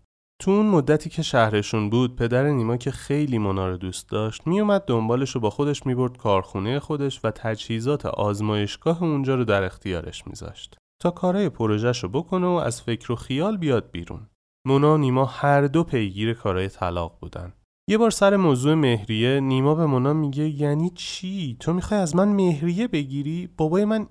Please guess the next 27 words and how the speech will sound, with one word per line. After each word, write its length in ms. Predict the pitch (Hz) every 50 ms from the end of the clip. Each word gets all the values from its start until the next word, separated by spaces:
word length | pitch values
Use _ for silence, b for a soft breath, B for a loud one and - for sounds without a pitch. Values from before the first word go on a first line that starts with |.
| _ _
این 220 | 202 226 247 240 220
همه 280 | - - 208 190 208 208
خرج 400 | - - 208 208 214 220 196 208
تو 240 | 208 - - 220 214
کرد، 400 | - - 190 160 131 117 120 -
کرایهٔ 380 | - - 170 170 180 185 185
خونت 440 | 170 - - 180 180 196 226 220 -
هم 160 | 233 226 220
داره 200 | 208 196 196 214
می‌ده. 460 | 220 233 233 220 196 160 127 107 95 - _ _
تو 100 | - 214
می‌خوای 300 | 233 226 208 - 233 226
منو 140 | 226 233 226 226 - -
بدبخت 640 | 190 185 175 - - - - 214 208 - - -
کنی؟ 320 | - 165 165 165 170 175 180
مگه 260 | 180 185 185 180 226
من 120 | 240 254
چقدر 500 | 254 - - - 254 262 254 277 269 262 269 _
پول 240 | - - 220 196 185
در 220 | 190 185 180 175
میارم 440 | 175 170 165 165 160 156 156 151 151
که 120 | - -
به 80 | 147 143
تو 160 | 135 - 147
مهریه 480 | 143 139 139 131 120 117 123 123 127 127
هم 220 | 127 123 120 117
بدم؟ 420 | 113 110 95 98 95 92 87 104